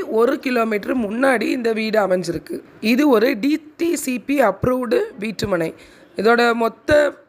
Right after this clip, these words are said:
<clears throat> அளவு எவ்வளோனா, மூன்றரை சென்ட். வீடு வந்து ரெண்டாயிரத்தி இரநூறு ஸ்கொயர் ஃபீட்ல கட்டியிருக்காங்க. ஒரு அழகான புதிய வீடு.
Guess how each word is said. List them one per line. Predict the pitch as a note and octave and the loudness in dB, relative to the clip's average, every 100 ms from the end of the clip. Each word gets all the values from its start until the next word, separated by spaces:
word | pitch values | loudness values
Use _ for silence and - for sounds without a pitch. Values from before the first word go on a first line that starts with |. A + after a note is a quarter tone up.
| _ - | _ -14
<clears throat> | - A#3 G#3 - | -8 -8 -10 -16
அளவு | - G3+ B3+ C#4 A3+ | -2 0 2 2 4
எவ்வளோனா, | G3+ G3 B3 A#3+ | 4 2 -2 -4
மூன்றரை | A3 A#3 A3+ - | -4 -2 -2 0
சென்ட். | F3 D#3+ F#3+ B4 - - - - | -2 2 2 0 -4 -18 -20 -6
வீடு | A#3+ D4+ C#4+ | -2 0 2
வந்து | A#3 C4 | 2 2
ரெண்டாயிரத்தி | C#4 A3+ A#3+ C4+ C4+ C#4 | 2 2 2 0 0 -2
இரநூறு | A3+ A#3 A3 G#3 | -2 -2 -6 -4
ஸ்கொயர் | - G3+ G#3 | 2 2 2
ஃபீட்ல | G#3+ - - - | -6 -4 -4 -2
கட்டியிருக்காங்க. | F3+ G#3 E3+ F3+ E3+ F#3+ - - - - | -2 -2 0 0 0 0 -2 -8 -20 -6
ஒரு | G#3 G#3 | 0 2
அழகான | G3 A#3 C4 B3+ G#3+ B3 D#4+ - | 2 2 0 0 0 0 -4 -6
புதிய | A#3+ G#3+ C#4 C4 B3+ | -8 0 0 2 0
வீடு. | G3 F3 D#3 | 0 -4 -4